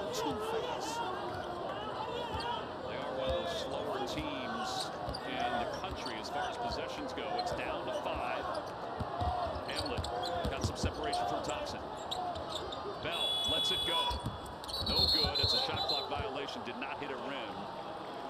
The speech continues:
Speaker 2: And now Purdue will get it back.
Speaker 1: And see, on that possession, if Hamlet's gonna back him now, Bell's gotta clear the
Speaker 2: Right.
Speaker 1: corner, because you gotta take that extra defender out of there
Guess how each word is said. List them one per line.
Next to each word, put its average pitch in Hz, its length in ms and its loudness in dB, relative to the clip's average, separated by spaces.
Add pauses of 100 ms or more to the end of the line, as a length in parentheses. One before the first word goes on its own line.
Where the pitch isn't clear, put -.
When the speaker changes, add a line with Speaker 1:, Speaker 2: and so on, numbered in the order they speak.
(500)
Speaker 2:
And - 80 -6
now 120 200 -4
Purdue 131 220 -4
will 131 260 -4
get 139 160 -2
it 123 140 -2
back. 120 260 -4 (400)
Speaker 1:
And 214 140 -4
see, 285 180 -4
on 220 160 -2
that 240 240 -4
possession, 185 560 -4 (800)
if 233 100 -2 (520)
Hamlet's 277 400 -4
gonna 214 280 -4
back 233 320 -4
him 240 200 -4
now, 226 280 -4 (220)
Bell's 233 300 -2
gotta 196 200 -4
clear 240 340 -4
the 170 60 -6
Speaker 2:
Right. 240 220 -2
Speaker 1:
corner, 170 180 -2 (680)
because 190 320 -4
you 226 60 -4
gotta - 240 -4
take 254 220 -2
that 101 140 -2
extra 214 320 -6
defender 214 520 -4
out 226 240 -2
of 170 60 -4
there 156 280 -4